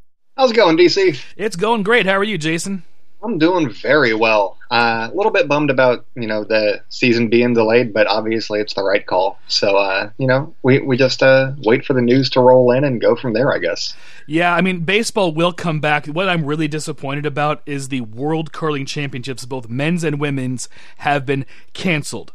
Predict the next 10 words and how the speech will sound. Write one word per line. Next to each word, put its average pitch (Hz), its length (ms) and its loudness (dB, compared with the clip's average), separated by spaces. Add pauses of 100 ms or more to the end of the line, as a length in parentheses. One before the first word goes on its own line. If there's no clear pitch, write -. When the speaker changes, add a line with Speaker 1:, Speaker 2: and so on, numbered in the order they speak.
Speaker 2:
Not 143 360 0
postponed, 156 760 -2
they've 139 420 -4
been 143 200 -4
canceled. 117 640 -10 (840)
Speaker 1:
I 131 80 4
did 165 260 0
see 160 220 2
somebody, 143 600 0
uh, 110 420 0